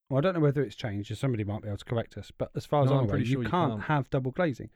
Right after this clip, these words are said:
Speaker 1: Why have we not come up with
Speaker 2: Unless
Speaker 1: a
Speaker 2: it
Speaker 1: solution where you can get, I get it's for aesthetics.
Speaker 2: Yeah, yeah. I was gonna say, if it's a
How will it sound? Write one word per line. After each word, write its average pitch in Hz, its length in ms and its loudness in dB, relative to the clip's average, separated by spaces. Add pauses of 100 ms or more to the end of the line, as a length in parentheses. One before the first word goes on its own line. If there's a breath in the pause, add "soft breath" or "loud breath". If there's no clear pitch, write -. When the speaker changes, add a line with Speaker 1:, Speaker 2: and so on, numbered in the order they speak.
(320)
Speaker 1:
Why 185 160 4
have 214 100 -2
we 196 80 4
not 185 140 2
come 147 160 4
up 165 60 4
with 160 80 0
Speaker 2:
Unless 143 100 2
Speaker 1:
a - 40 -8
Speaker 2:
it - 40 -12
Speaker 1:
solution 151 760 0
where 131 140 4
you 139 160 2
can 151 180 2
get, 151 240 0
I 180 100 2
get 208 200 0
it's - 100 -8
for 151 140 -2
aesthetics. - 520 -4 (320)
Speaker 2:
Yeah, 165 120 4
yeah. 139 140 4
I - 40 2
was 131 80 0
gonna 156 120 -2
say, 143 180 -2
if 170 180 -2
it's - 300 -6 (180)
a 127 100 -2